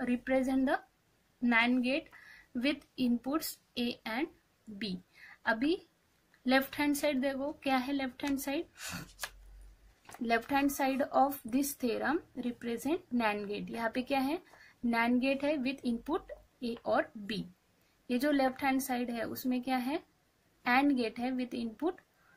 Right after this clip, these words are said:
A and B। ये, ये equation ही जो है boolean equation किसका है? nan get का है। उसके बाद में right hand side का भी लिखना है अपने को।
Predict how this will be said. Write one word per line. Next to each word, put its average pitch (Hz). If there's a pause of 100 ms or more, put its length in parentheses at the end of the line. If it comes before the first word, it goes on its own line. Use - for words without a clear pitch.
(360)
A 226 (140)
and 277 (140)
B। 214
ये, 214 (440)
ये 269
equation 285
ही 311 (400)
जो 254
है 254
boolean 240
equation 262
किसका 277
है? 320 (180)
nan 320
get 277
का 220
है। 233 (540)
उसके 262
बाद 262
में 269
right 247
hand 277
side 269
का 269
भी 269
लिखना 269
है 269
अपने 269
को। 269